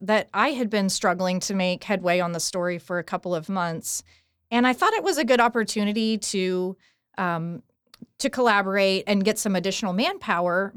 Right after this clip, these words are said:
because it, it was difficult, um, to get the information.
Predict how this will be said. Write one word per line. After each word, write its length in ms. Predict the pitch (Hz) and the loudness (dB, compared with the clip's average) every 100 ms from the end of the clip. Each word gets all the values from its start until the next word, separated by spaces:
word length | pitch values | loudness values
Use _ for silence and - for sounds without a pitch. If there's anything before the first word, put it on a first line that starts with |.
| - | -10
because 380 | 208 226 214 233 | -4 -2 0 -2
it, 100 | - - | -6 -4
it 180 | 214 220 | -4 -2
was 240 | 226 - - _ - | -2 -4 -10 _ -4
difficult, 560 | 214 349 214 147 - - _ - | -4 -2 -4 -6 -8 -18 _ -2
um, 320 | 190 180 180 | 0 -2 -2
to 120 | 226 | 0
get 160 | 214 208 | 0 0
the 120 | 208 | 0
information. 720 | 185 190 214 247 - 165 175 | 0 0 0 0 0 -4 -6